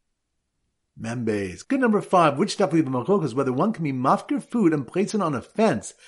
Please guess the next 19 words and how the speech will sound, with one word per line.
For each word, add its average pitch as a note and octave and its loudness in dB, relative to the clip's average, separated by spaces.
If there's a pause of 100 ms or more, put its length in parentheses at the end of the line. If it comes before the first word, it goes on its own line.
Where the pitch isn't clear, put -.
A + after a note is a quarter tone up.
(240)
to - -6
provide C#3+ 6
it F3 2
to C#3 0
one D3+ 2
who C#3 0
is A2+ 0
mudar C3 0
hana G#2 -4
from A#2 -10
him? E3+ -2
That's C3 -4
on C3 -6
Daf D3+ 2 (2000)
Mem A2 -6
Gimel. G2+ -6
Good A3+ 6
number F#3+ 4
six, - -2